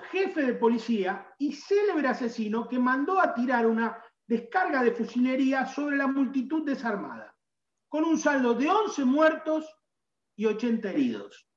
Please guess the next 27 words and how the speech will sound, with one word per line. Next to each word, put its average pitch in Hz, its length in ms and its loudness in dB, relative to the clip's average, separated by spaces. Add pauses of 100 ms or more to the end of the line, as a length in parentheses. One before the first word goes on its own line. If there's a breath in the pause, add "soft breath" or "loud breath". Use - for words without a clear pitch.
(260)
Al 233 200 8
día 302 180 12
siguiente 285 840 8 (180)
ordenó 233 420 10
la 262 140 12
detención 254 560 8
de 262 80 8
los 226 160 10
líderes 302 340 8
obreros 359 640 6 (140)
y 233 160 10
el 247 100 10
cierre 370 440 10
de 247 100 8
sus 247 140 8
locales 240 420 10
partidarios. 185 680 4 (420)
El 220 300 8
cuatro 427 440 10
de 220 120 12
mayo, 165 560 8 (720)
en 220 100 6
el 220 140 8
entierro 262 420 8
de 240 60 8
los 214 140 4
caídos, 262 520 8